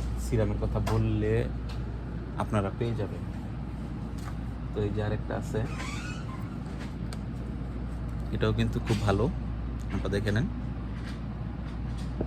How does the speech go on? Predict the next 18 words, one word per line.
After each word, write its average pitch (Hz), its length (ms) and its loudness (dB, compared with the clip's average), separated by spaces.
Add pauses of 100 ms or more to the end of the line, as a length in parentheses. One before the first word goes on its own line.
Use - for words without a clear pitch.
(760)
এই 110 120 8
যে - 120 6
এখানে - 280 6
কিন্তু - 180 4 (200)
এই 101 100 8 (100)
সিরামগুলি 101 540 8
পাবেন। 90 240 4 (760)
আমি 104 160 0
কিন্তু 117 200 4
এইগুলো 113 220 10
কিন্তু 104 140 8 (100)
সবই 113 280 12
দেখাইছি, 110 300 8 (100)
কিন্তু 110 140 8 (200)
সবই 110 260 10
কিন্তু 117 260 8 (160)
ওইগুলা, 117 280 12 (180)
ওইগুলা 131 240 12